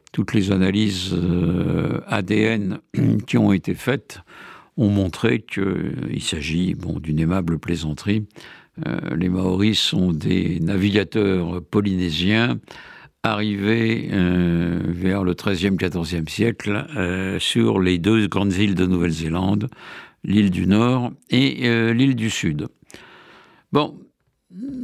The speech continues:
la Nouvelle-Zélande, euh, britannique, à partir de la fin, euh, du dix-neuvième siècle,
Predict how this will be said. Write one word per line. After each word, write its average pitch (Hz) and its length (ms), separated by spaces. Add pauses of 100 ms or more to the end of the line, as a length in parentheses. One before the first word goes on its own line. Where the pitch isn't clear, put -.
(440)
la 156 120
Nouvelle-Zélande, 180 640
euh, 131 760
britannique, 131 880
à 120 180
partir 117 460
de 107 80
la 104 160
fin, 127 480
euh, 98 340
du 101 380
dix-neuvième 87 580
siècle, 139 420